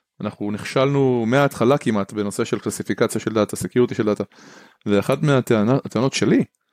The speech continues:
עכשיו שאני בונה סטארט-אפ, אה, בתחום הסקיוריטי, זה שברמה מסוימת, כשאנחנו עולים לדבר, לדבר על ידע,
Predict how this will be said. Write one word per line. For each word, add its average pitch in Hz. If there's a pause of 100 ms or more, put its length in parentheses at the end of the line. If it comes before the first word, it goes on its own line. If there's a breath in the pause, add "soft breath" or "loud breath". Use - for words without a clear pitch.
(280)
עכשיו 113
שאני 110
בונה 107
סטארט-אפ, 175
אה, 113
בתחום 104
הסקיוריטי, 190 (560 soft breath)
זה 110
שברמה 104
מסוימת, 165 (120)
כשאנחנו -
עולים 107
לדבר, 110
לדבר 113
על 117
ידע, 123